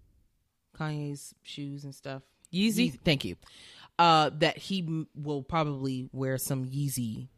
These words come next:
Speaker 1: sh-, um, sports shoe, basketball shoes on the court and stuff
Speaker 2: Oh,
Speaker 1: like
Speaker 2: that's
Speaker 1: that.
Speaker 2: free advertisement.
Speaker 1: Correct. And people gonna
Speaker 2: On the
Speaker 1: eat that
Speaker 2: court,
Speaker 1: shit
Speaker 2: them ain't,
Speaker 1: up.
Speaker 2: uh, athletic.
Speaker 1: No, the, he, I mean, obviously they would be basketball shoes,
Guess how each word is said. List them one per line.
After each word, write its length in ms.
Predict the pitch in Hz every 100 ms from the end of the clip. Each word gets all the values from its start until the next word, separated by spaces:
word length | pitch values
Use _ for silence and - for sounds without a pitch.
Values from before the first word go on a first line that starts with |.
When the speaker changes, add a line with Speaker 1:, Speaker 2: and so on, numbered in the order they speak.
| _
Speaker 1:
sh-, 240 | - - - 147
um, 280 | 131 123 120
sports 380 | 123 - 143 -
shoe, 300 | - 131 120
basketball 420 | 127 131 127 127
shoes 460 | 127 131 143 - - 143
on 80 |
the 80 | 131
court 280 | - 120 -
and 100 | -
stuff 200 | - - 160
Speaker 2:
Oh, 40 |
Speaker 1:
like 80 | 165
Speaker 2:
that's 200 | 196 -
Speaker 1:
that. 60 | -
Speaker 2:
free 240 | 208 180
advertisement. 640 | 165 151 - 180 165 160
Speaker 1:
Correct. 380 | 139 117 - - -
And 160 | 175
people 220 | 226 277
gonna 240 | 180 151 147 -
Speaker 2:
On 200 | - 415
the 60 | 226
Speaker 1:
eat 40 |
that 60 | 208
Speaker 2:
court, 280 | 415 403 269
Speaker 1:
shit 220 | 233 -
Speaker 2:
them 100 | 440
ain't, 120 | 381 -
Speaker 1:
up. 120 | -
Speaker 2:
uh, 500 | 285 330 320 302 277 - 247 277
athletic. 440 | 262 254 277 262
Speaker 1:
No, 160 | 240 220
the, 80 | 180
he, 260 | 226 247
I 80 | 190
mean, 240 | 220 185
obviously 480 | 139 160 160 147 151
they 140 | 147 147
would 120 | 139
be 100 | 135
basketball 560 | 135 131 131 - 110 -
shoes, 520 | - 73 95 -